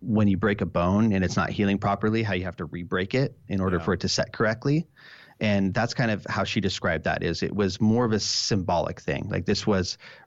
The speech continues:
Speaker 1: re-breaking that bone so that it could set correctly. And, you know, I've pretty strong confidence that she will never end up in the hospital again because of that.
Speaker 2: Yeah.
Speaker 1: Um, it doesn't, doesn't fix everything. She's still someone that struggles with anxiety. She will forever, you know,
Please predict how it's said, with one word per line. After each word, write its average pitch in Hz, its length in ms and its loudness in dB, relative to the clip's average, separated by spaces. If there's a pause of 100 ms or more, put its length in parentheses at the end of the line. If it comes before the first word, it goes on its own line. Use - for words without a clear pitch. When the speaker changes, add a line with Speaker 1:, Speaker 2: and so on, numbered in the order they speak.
(140)
Speaker 1:
re-breaking 107 680 2
that 87 200 -2
bone 87 220 0
so - 120 -2
that 85 120 2
it 78 40 -2
could - 140 -4
set - 220 -4
correctly. - 760 -4
And, 85 480 0 (360)
you 117 100 4
know, 110 80 4
I've 147 340 -2 (520)
pretty 139 260 0
strong 120 280 -2
confidence 123 500 -2
that - 120 -2
she 104 280 2
will 98 220 2
never 98 260 2
end 92 160 2
up 92 100 -2
in 92 60 -2
the 92 80 0
hospital 104 320 0
again 82 320 -4
because 76 340 -4
of 80 120 -6
that. - 280 -6 (340)
Speaker 2:
Yeah. 85 320 -12
Speaker 1:
Um, 82 520 0
it - 100 -2
doesn't, 104 340 -4
doesn't 107 300 -2
fix 120 180 -2
everything. 113 500 0
She's 110 220 -4
still 107 140 0
someone 101 240 2
that 85 140 2
struggles 95 320 -2
with 104 160 0
anxiety. 98 500 2
She 131 140 0
will 95 280 2
forever, 98 1120 -2
you 98 140 -2
know, 90 260 0